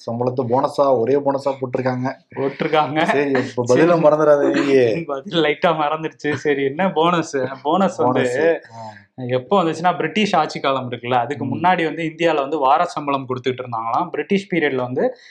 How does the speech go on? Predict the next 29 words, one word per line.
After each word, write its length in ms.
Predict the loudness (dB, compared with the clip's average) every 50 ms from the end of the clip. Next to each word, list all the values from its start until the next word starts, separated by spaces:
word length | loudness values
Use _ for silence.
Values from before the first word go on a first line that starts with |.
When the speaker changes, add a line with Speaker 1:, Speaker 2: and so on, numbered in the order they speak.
| -20 _
Speaker 1:
ம். 140 | -4 2 4
Speaker 2:
மாச 240 | 4 4 4 2 -2
சம்பளம், 340 | -6 -6 -4 -2 0 0 2
அதாவது 260 | 2 2 2 2 2
நாலு 300 | 2 2 4 4 4 2
வாரத்துக்கு 460 | 2 2 2 0 -2 -8 -6 -4 -4
சேர்த்து 360 | 0 0 0 0 0 -2 -2
ஒரு 160 | -2 -2 -2
சம்பளம் 360 | -4 -6 -4 -2 0 2 2 2
அப்படின்னு 260 | 0 -2 -4 -8 -10
சொல்லி 440 | -8 -8 -8 -4 -2 -2 -2 -2 -2
கொண்டு 240 | -4 -4 -4 -4 -2
வந்தாங்களாம். 400 | -2 -2 -2 -2 -4 -6 -6 -8 _ _ _ _ -12
Speaker 1:
ம். 160 | -10 -6 -4
Speaker 2:
இது 160 | -2 0 0
கொண்டு 280 | 0 0 0 2 2 2
வந்ததுக்கு 240 | 2 2 2 4 2
அப்புறம் 500 | 0 2 2 2 2 2 2 2 2 0
மகாராஷ்டிரால 640 | 0 2 2 2 2 2 0 0 0 0 2 2 0
இருக்கிற 400 | 0 -2 -2 -2 -2 -2 -2 -2 -2
தொழிற்சங்கங்கள்லாம் 800 | 0 0 0 -2 -2 -4 -4 -2 -2 -4 -4 -4 -2 0 0 0
வந்து 300 | 0 -2 -4 -6 -6 -2
போராட்டம் 500 | 0 2 4 4 4 2 2 -2 -6 -6
பண்ணாங்களாம். 400 | -6 -6 -6 -6 -6 -8 -8 -8 -6
ஏன்னா 180 | -4 0 2 2
Speaker 1:
ம். 60 | 0
Speaker 2:
வந்து, 180 | 0 -2 -6 -8
நீங்க 180 | -6 -6 -6
இப்ப 260 | -6 -4 -4 -6 -6